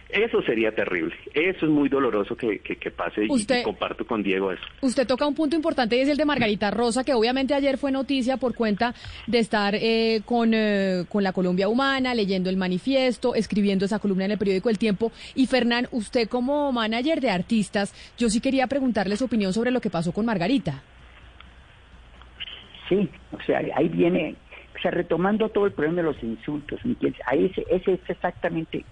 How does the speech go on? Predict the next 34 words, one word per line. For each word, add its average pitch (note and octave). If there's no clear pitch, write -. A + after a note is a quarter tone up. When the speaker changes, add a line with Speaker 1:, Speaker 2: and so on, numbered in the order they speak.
Speaker 3:
la B2+
palabra, A2+
son D3
los D#3
insultos. A#2+
Entonces, C#3+
si C#3+
yo F#3+
tengo G3
una F3+
marca A#2+
de B2
un C#3+
carro, B2
y A#2
yo C3+
quiero D3+
lanzar A#2+
un C#3
carro, B2
y B2
yo C3
contrato C3
a G#2+
un A#2+
artista, A#2+
digamos, C#3+
contrato E3
a -
un F3
artista E3+
de B2+
derecha, C3
¿sí? E3